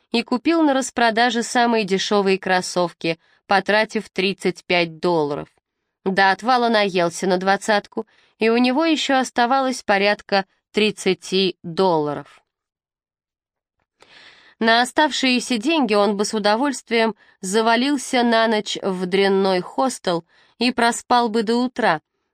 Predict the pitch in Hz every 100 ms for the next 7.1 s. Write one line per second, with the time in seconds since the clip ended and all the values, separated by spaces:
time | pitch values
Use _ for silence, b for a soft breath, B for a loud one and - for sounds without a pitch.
0 | - 214 214 214 202 196 202 190 208 202
1 | - 202 - 202 - 208 214 - 202 156
2 | 151 - _ _ _ _ _ - 294 285
3 | 277 226 220 - 233 214 247 247 190 180
4 | - 214 214 208 - 202 190 196 196 208
5 | 214 - 277 285 226 - 175 170 196 196
6 | 202 196 196 196 214 226 240 214 170 -
7 | 165